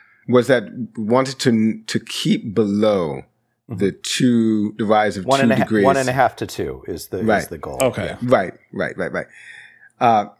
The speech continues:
Speaker 1: right. So the problem with that is that short term, these folks in communities like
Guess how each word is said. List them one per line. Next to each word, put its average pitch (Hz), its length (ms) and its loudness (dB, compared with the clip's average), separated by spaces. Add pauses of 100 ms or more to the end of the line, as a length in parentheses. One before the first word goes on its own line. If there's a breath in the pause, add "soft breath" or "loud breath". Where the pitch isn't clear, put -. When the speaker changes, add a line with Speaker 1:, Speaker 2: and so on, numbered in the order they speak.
(1120)
Speaker 1:
right. 90 280 0
So 135 520 0 (120)
the 117 360 0 (320)
problem 170 500 2
with 113 100 2
that 107 160 2
is 101 120 -2
that 98 280 -2
short - 600 -2
term, 90 520 -2 (420)
these 139 360 0
folks 127 420 0
in 107 140 0
communities 104 680 -2
like 160 320 0